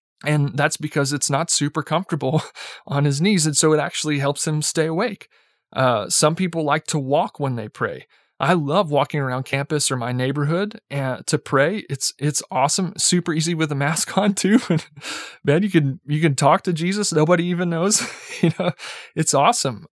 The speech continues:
Um, y-, some people also write or journal their prayers. We did a podcast interview with Zoe where she talked about her prayer life, and that's something that she does, where she writes,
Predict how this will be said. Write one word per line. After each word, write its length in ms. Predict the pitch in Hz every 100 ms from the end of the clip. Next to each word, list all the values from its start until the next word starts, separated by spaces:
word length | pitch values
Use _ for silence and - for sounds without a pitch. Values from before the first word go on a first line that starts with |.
| -
Um, 400 | 139 123 120 -
y-, 140 | 151 -
some 260 | 151 - 147
people 280 | 170 156 156
also 320 | 143 143 151
write 480 | 127 131 170 - -
or 160 | 143
journal 340 | 127 139 160 139
their 140 | 120
prayers. 400 | - 123 117 -
We 240 | - 123 143
did 160 | 139
a 200 | 135 127 - -
podcast 420 | 147 156 147 139
interview 300 | 143 135 139
with 140 | 139 135
Zoe 340 | 135 151 143
where 100 | 127
she 180 | 123 151
talked 240 | 143 135
about 220 | 120 117
her 100 | 139
prayer 280 | 175 - 139
life, 260 | 135 139 -
and 160 | 131 - - -
that's 160 | - 151
something 200 | 143 147
that 100 | 135
she 160 | - 180
does, 240 | 135 135
where 100 | 131
she 320 | 127 - 135 - - - _ -
writes, 640 | 131 135 147 - -